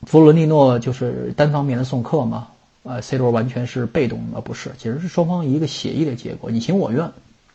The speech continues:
这个事情讲到这里，其实就，呃，没什么可再就是深究的了，因为你像C罗这个水平传奇球员，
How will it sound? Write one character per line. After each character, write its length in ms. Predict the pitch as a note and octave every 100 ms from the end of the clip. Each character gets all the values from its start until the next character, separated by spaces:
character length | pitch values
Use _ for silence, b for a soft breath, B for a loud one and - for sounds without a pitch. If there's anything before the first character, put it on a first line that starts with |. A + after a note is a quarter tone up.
| _ _ _ B B B B
这 80 | A3+
个 60 | G3
事 180 | -
情 200 | G3 D3
讲 200 | C3 A#2
到 140 | A2 C3+
这 220 | - F#3
里， 160 | A2 F#2
其 180 | -
实 200 | C#3+ C#3
就， 300 | C3+ D3 A2+ B B B B
呃， 500 | - - - G2+ G2+ - - - C3
没 240 | A#2+ A#2+ D#3
什 140 | B2+
么 460 | A2+ B2+ A#2+ A2 A2 C3 - _ _
可 240 | - - -
再 560 | - F#3+ B2+ A2 G#2+ A2
就 140 | B2+
是 140 | A2+ A#2
深 240 | E3 D#3+
究 200 | F3 F3
的 120 | C#3
了， 120 | A#2
因 160 | A#2+ E3
为 180 | F3 F3+ B B -
你 220 | B2 A2+
像 280 | - F3 C#3
C 160 | F#3+
罗 200 | F3 D#3
这 100 | E3+
个 80 | C3+
水 200 | - A2+
平 200 | A#2+ B2+
传 180 | B2+ C3+
奇 100 | D3
球 200 | - C3
员， 320 | B2 A2+ B2